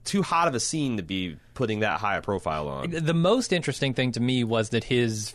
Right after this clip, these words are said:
Speaker 2: physical iterations here go all the way back to the days when hosts were more robot
Speaker 1: Mm.
Speaker 2: than, than, uh, biological.
Speaker 1: Sure. Like, this has been something that's, that Ford has been working on for quite some time.
Speaker 2: Yeah.
Speaker 1: Uh,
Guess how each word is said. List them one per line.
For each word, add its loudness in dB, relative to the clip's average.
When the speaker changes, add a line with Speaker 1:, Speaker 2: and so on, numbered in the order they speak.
Speaker 2:
physical -2
iterations 0
here 0
go 2
all 4
the 2
way 4
back 0
to -8
the 0
days 2
when 0
hosts -2
were 0
more 2
robot -2
Speaker 1:
Mm. -4
Speaker 2:
than, -2
than, -6
uh, -2
biological. -2
Speaker 1:
Sure. 2
Like, 0
this -2
has -6
been -4
something -2
that's, -2
that 0
Ford 0
has -4
been -2
working -2
on -2
for -6
quite -6
some -10
time. -12
Speaker 2:
Yeah. -2
Speaker 1:
Uh, -4